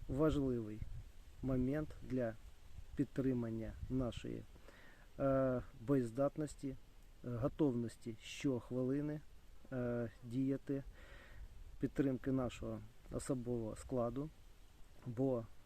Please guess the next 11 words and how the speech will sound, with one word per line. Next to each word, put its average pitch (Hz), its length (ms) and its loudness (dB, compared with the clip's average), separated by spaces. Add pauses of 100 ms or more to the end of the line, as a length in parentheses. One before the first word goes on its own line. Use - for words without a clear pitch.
(220)
знаєте, 131 500 2
що 117 300 -4 (440)
холода 123 600 2
наближаються 131 1040 2
і 127 220 0 (100)
на 131 180 2
сьогодні 131 440 2
вже 113 220 0
ночі 120 320 0
становляться 120 720 -4
потрохи 117 640 -6